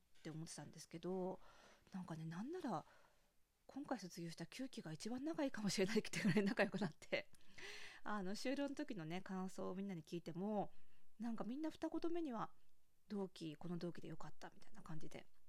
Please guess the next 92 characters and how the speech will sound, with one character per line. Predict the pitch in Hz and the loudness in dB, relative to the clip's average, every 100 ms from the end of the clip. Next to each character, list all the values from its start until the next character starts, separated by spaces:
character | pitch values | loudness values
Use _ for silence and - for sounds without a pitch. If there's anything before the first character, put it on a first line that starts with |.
| - - | -10 -12
話 | - 180 165 170 | -8 -6 -4 -4
し | |
て | 170 | -6
て、 | - - - | -6 -8 -6
結 | 403 | -2
構 | - 202 | 2 4
ド | 190 | 6
ラ | 262 | 4
イ | 320 | 2
な | 143 | -2
期 | - 165 | 0 0
は、 | 147 127 - - | 2 2 0 -4
あ | 214 | -2
ん | |
ま | 226 | 0
り | 240 | 0
こ | 247 | -2
の | 254 | 4
同 | 262 | 6
期 | 226 | 6
で | - | 6
よ | |
か | 214 | 6
っ | 196 | 4
た | - | 2
み | 196 | 2
た | 180 | 4
い | |
な | |
言 | - - | 4 6
葉 | 170 | 6
出 | - 208 | 6 6
な | 247 | 6
い | 175 | 4
ん | |
で | 170 | 2
す | - | -2
け | - | -2
ど、 | - - - - - - - | 0 0 -2 -4 -4 -6 -2
今 | 339 330 | -2 2
回 | 180 | 2
は | 165 | 2
ね、 | 170 165 | 0 0
み | 196 | 0
ん | 285 | 0
な | 311 294 - - | 0 -2 -6 -14
口 | - 262 254 | -6 -4 -2
を | 269 | -4
揃 | - 262 320 | 0 4 4
え | 269 | 4
て、 | - - - - - - - | 0 -6 -4 -4 -4 -2 -4
本 | 196 226 | -2 0
当 | 233 | 4
に | 233 | 4
同 | 254 226 | 4 -2
期 | 175 | -4
が | - | -6
い | - | -8
て | - 156 160 | -8 -8 -8
助 | 160 - 160 | -10 -10 -8
け | |
ら | 160 | -8
れ | 160 | -8
た | 151 | -4
み | - | 2
た | - | 4
い | 180 | 2
な | |
話 | 160 - | 2 0
を | 175 | 4
し | |
て | - | 6
た | 170 | 6
ん | |
で | 175 | 4
す | - | 0
け | 143 | -4
ど。 | - - - - - - - - - | -4 -6 -18 -14 -14 -14 -16 -10 -2
で、 | 214 202 - - - - - - | 2 2 0 -10 -14 -14 -12 -6
な | 277 | -4
ん | 415 494 480 | -4 -2 2
で | |
か | 320 220 | 2 2
な | 214 | 2
と | 185 | 2
思 | 185 | 0
っ | |
た | - 175 | 0 2
ら、 | 190 175 | 4 4
な | 202 | 4
ん | - | 0
か | - | -2